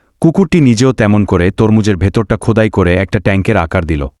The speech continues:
তারপরে চাকা আর ছোট ছোট যন্ত্রাংশ লাগিয়ে তৈরি করে ফেলল তার স্বপ্নের তরমুজ ট্যাঙ্ক। কুকুরটি তার নিজের হাতে বানানো তরমুজ ট্যাঙ্কের ওপর চড়ে বসল।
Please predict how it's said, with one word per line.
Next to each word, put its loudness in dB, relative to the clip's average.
তারপরে 0
চাকা -2
আর -2
ছোট 0
ছোট 0
যন্ত্রাংশ 0
লাগিয়ে 0
তৈরি 0
করে 0
ফেলল -2
তার 0
স্বপ্নের -2
তরমুজ 0
ট্যাঙ্ক। -2
কুকুরটি 2
তার 2
নিজের 2
হাতে 0
বানানো 2
তরমুজ 0
ট্যাঙ্কের 0
ওপর 0
চড়ে 0
বসল। -6